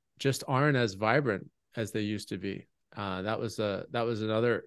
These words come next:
big inspiration for this project, was my own experience on the conservation side,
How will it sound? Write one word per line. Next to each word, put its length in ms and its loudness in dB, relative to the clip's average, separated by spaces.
big 160 -2
inspiration 580 -2
for 160 -10
this 200 -6
project, 520 -4
was 300 -8
my 120 -2
own 180 0
experience 600 -2
on 120 -4
the 120 -4
conservation 720 -2
side, 400 -2